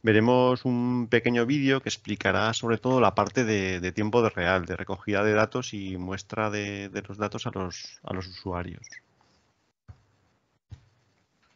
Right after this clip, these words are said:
El consorcio de empresas, pues son, eh, Solartis, eh, eh, Registros en Red, isfoc y, y Ender Registros está más especializado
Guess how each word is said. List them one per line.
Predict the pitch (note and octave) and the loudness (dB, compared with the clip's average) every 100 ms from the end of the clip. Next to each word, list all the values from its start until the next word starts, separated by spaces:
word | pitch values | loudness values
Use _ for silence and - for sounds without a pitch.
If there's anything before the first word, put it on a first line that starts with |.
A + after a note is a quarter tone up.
| _ _ _ _ - - _ _ _ _ _ _ _ - _ _ - | _ _ _ _ -20 -20 _ _ _ _ _ _ _ -20 _ _ 0
El | A#2+ | 2
consorcio | A#2+ A#2 B2+ A#2+ C#3+ | 4 4 4 4 4
de | C3 | 4
empresas, | C3+ C3 D3 D3+ D#3+ G#3+ - - _ _ _ _ _ _ _ _ _ - - | 2 2 2 2 2 0 -2 -6 _ _ _ _ _ _ _ _ _ -8 -6
pues | - A2+ | 0 2
son, | B2+ B2+ A#2+ | 4 4 4
eh, | A#2 A2+ G#2+ G#2+ | 0 2 2 0
Solartis, | G#2+ A#2 A#2+ C#3+ C3 F3+ G3 - - | 0 2 2 2 -2 -6 -4 -6 -6
eh, | - A2+ A2 G#2+ F#2+ F2 - - _ _ _ _ | -4 -4 -2 -4 -6 -8 -12 -16 _ _ _ _
eh, | - A2+ | -2 -2
Registros | G#2+ C3 - B2 B2+ | -2 -6 -8 -4 -2
en | A#2+ | 0
Red, | D3+ F3+ F#3 | 2 2 0
isfoc | A2+ - C#3 E3 - | -6 0 2 2 -2
y, | A2+ G2+ G2 - | -6 -6 -8 -10
y | - G#2+ | -8 -6
Ender | G2+ G2 G#2 G2+ F#2+ | -4 0 2 0 -4
Registros | - B2+ - - - | -4 -6 -6 -12 -10
está | - A#2+ - A#2 | -4 -2 2 2
más | A2+ A2 | 0 -4
especializado | A2+ - A2 A#2 A2+ C#3+ C3 G#2 | -6 -6 -2 0 0 4 4 2